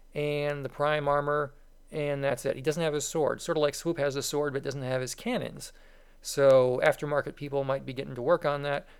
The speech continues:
I'm sure your friend and mine, uh, Trent from Prize Inside on Shapeways, is working on something.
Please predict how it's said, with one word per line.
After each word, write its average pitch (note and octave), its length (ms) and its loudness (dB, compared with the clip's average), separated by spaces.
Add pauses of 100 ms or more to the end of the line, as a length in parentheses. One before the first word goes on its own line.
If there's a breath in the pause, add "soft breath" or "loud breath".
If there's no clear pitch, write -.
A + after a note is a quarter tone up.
(260 soft breath)
I'm C3 160 -4
sure D3 540 2
your C3 200 0
friend C#3+ 220 0
and C3 120 -2
mine, B2+ 460 -2 (300 soft breath)
uh, C3+ 140 0
Trent D#3+ 320 2
from C3+ 240 -10
Prize D3+ 320 0
Inside C#3 400 2
on B2 120 -2
Shapeways, F3 540 2
is C#3 120 -2
working A#2+ 360 -2
on A2+ 100 -2
something. D#3 400 -2